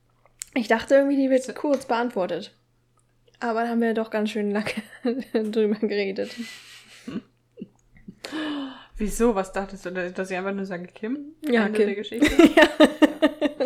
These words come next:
Speaker 1: Das hätte passieren können.
Speaker 2: Es hätte passieren können, das stimmt.
Speaker 1: Ja. Ähm,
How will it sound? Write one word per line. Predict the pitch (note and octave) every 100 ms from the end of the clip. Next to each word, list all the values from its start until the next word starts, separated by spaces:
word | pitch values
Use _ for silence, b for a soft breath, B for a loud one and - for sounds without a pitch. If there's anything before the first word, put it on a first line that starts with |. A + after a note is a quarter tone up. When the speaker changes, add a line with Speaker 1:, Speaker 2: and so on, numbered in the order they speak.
| C4
Speaker 1:
Das | C#4
hätte | C4+ A#3 B3+
passieren | E4 E4 C#4+ C4
können. | C4+ - B3+ - - - C4+ - _ - B3 - - - B E4+
Speaker 2:
Es | B3+
hätte | A#3 A3+
passieren | G3+ F#3 - F3
können, | F3+ F3
das | F3 -
stimmt. | F#3 F3+
Speaker 1:
Ja. | A#3+ A3 G#3 - - B B B C#4 A#3 -
Ähm, | A3 G#3 F#3